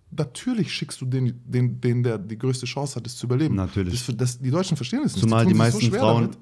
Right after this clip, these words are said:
Speaker 1: damit.
Speaker 2: oftmals Kinder haben, ne?
Speaker 1: Dann
Speaker 2: Und,
Speaker 1: noch
Speaker 2: äh,
Speaker 1: eine Frau mit Kind, jede Frau mit Kind, die es hierher schafft, Mann. Wisst ihr, durch was die gegangen ist für ein Leid?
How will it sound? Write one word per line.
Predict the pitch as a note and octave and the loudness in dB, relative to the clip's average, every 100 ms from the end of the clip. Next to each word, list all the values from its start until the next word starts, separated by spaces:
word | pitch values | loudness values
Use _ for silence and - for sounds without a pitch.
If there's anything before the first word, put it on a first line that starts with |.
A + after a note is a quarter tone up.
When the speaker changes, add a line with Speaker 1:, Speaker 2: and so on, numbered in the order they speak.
| _ - | _ -18
Speaker 1:
damit. | - | -8
Speaker 2:
oftmals | A#2+ A#2 A2+ G#2+ G#2 - | -2 -2 2 2 2 -2
Kinder | - A#2+ A#2 | 0 2 2
haben, | A2+ A2 G#2+ | 2 0 0
ne? | A#2 B2 - | 0 -2 0
Speaker 1:
Dann | D3+ | 2
Speaker 2:
Und, | |
Speaker 1:
noch | E3+ - | 4 4
Speaker 2:
äh, | F#3+ D#3 | 0 2
Speaker 1:
eine | F3 | 0
Frau | F3 G3+ A3+ | 2 2 2
mit | G3+ | 0
Kind, | - A3 | 0 0
jede | D3 G#3+ | 0 -2
Frau | - G3 | -2 0
mit | G3 - | 0 2
Kind, | G3+ F#3+ | 0 0
die | D#3 | -2
es | - | -2
hierher | G3 E3+ F3+ | 0 2 2
schafft, | F3 E3+ - | 2 -2 -2
Mann. | A2+ G#2+ | -4 -4
Wisst | D3+ - | -4 -4
ihr, | E3+ | -4
durch | C3+ D#3+ | -4 -6
was | - | -8
die | F3+ | -8
gegangen | E3 C#3+ F3+ D#3+ | -6 -4 -2 -4
ist | - | -6
für | - | -6
ein | B2 | -4
Leid? | D3+ | -4